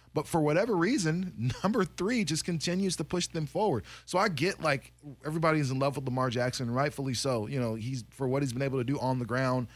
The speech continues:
and through the air. But at the <laughs> end of the day, man, are you betting against Russell Wilson? Like, he's gotten to, I think he, for me, he's gotten to a point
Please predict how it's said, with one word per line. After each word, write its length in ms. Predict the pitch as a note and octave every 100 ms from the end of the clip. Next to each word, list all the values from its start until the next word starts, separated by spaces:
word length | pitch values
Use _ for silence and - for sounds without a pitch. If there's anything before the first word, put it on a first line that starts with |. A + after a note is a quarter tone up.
| - - -
and 180 | A#2 A2
through 160 | C3+
the 180 | C3+ B2
air. 320 | C3 A#2+ A2 - - _ _
But 120 | A2+
at 120 | B2 C#3
the 160 | C3 B2
<laughs> 40 |
end 140 | A#3
of 60 | F#3
the 60 | C#3
day, 300 | D3 E3 C3
man, 320 | A#2+ B2 B2 A#2
are 80 |
you 160 | B2 G#3
betting 380 | C#3+ A#2 C3 E3+
against 300 | C#3 D#3 -
Russell 260 | B2 D#3+ B2
Wilson? 340 | A#2+ D3+ G#3 - - _ _ -
Like, 100 | C#3+
he's 240 | - G#3+ D#3
gotten 260 | E3+ E3
to, 100 | -
I 60 | D#3+
think 180 | G3 B2
he, 80 | C3
for 160 | D#3
me, 160 | C#3 F#3+
he's 260 | - E3+
gotten 300 | C3 D3 D3+
to 160 | - D3
a 60 | A2+
point 340 | C#3+ E3+